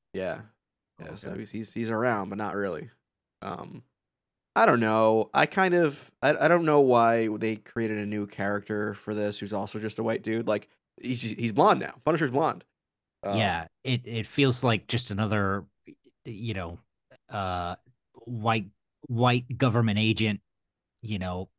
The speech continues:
Speaker 3: picks up his guns and decides to go dispense justice in the way he sees fit.
Speaker 1: Yeah.
Speaker 3: Just like every other Clint Eastwood movie and government propaganda, uh, disguised as Hollywood, you know, blockbuster is.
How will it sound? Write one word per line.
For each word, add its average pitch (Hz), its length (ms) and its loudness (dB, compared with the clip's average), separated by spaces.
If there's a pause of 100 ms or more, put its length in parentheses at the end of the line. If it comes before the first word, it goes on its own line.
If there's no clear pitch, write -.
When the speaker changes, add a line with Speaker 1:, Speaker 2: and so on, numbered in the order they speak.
Speaker 3:
picks 123 220 2
up 113 160 0
his 95 120 0
guns 107 360 0
and 104 100 -2
decides 101 420 -2
to 117 80 -6
go 104 420 -4
dispense 98 540 -4
justice 107 540 -4
in 101 220 -4
the 104 100 -4
way 104 160 0
he 120 240 0
sees 104 320 -4
fit. 110 320 -8 (320)
Speaker 1:
Yeah. 90 220 -10
Speaker 3:
Just 113 180 -2
like 113 220 0
every 110 240 0
other 101 220 -2
Clint 110 280 -2
Eastwood 107 400 -4
movie 101 460 -2
and 92 180 -6
government 107 460 -2
propaganda, 104 840 -4 (680)
uh, 101 200 -2
disguised 101 640 -4
as 107 80 -6
Hollywood, 98 720 -4 (480)
you 92 160 -8
know, 85 240 -12 (280)
blockbuster 95 800 -4 (800)
is. 90 420 -8